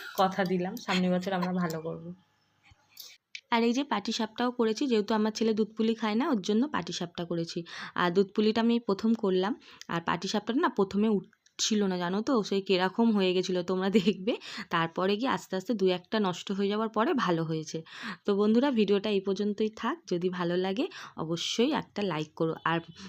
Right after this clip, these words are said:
আর একটা ভিডিও তোমাদের সাথে শেয়ার করবো, আমাদের পুচকু সোনার হাসিটা,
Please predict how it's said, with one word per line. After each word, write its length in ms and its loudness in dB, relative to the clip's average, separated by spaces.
আর 120 2
একটা 240 0
ভিডিও 240 2
তোমাদের 240 0
সাথে 200 0
শেয়ার 220 0
করবো, 200 4
আমাদের 240 4
পুচকু 360 0
সোনার 240 4
হাসিটা, 500 -4